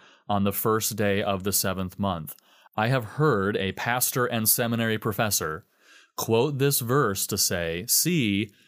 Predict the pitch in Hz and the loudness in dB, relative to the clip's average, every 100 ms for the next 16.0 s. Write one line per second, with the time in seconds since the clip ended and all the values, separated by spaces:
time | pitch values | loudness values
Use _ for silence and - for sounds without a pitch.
0 | _ _ - 110 123 160 156 - 151 143 | _ _ -2 2 4 2 2 2 2 2
1 | 131 127 117 117 123 120 120 113 113 110 | 2 2 2 2 0 -2 -2 0 0 0
2 | 104 107 - 104 123 117 92 87 87 113 | 0 -2 0 0 0 0 0 -2 -4 -4
3 | 135 101 95 92 92 - 92 104 113 123 | -2 0 2 2 -2 -4 -2 0 0 0
4 | 120 123 135 135 131 90 85 101 - _ | 0 2 2 2 2 0 -2 -8 -12 _
5 | _ 117 117 113 117 - 110 113 123 120 | _ -2 0 0 -2 0 2 2 0 0
6 | 113 - 98 95 - 139 107 78 95 - | -2 -2 0 0 0 2 2 -2 -10 -20
7 | _ _ _ _ _ - 110 104 110 143 | _ _ _ _ _ -4 0 2 4 4
8 | 135 113 101 98 - 123 104 101 - 117 | 4 2 0 0 0 0 -2 -2 -2 0
9 | 123 113 110 101 101 95 92 90 92 95 | 0 0 0 0 0 0 -2 -2 -2 -2
10 | - 98 98 92 87 90 87 92 123 120 | 0 -2 -2 -4 -4 -4 -6 -4 0 0
11 | 104 90 85 92 - _ - 98 - 92 | 0 -4 -6 -10 -16 _ -4 -2 0 -2
12 | 95 92 131 151 82 - - _ _ _ | 0 0 0 0 -2 -6 -12 _ _ _
13 | _ _ _ _ - 113 117 139 131 113 | _ _ _ _ -2 0 2 2 2 2
14 | - 123 117 113 - 107 107 120 139 120 | 0 0 2 0 -2 -2 0 2 2 0
15 | 110 - 110 101 95 92 143 131 69 - | -2 0 0 0 -2 0 0 0 -2 -8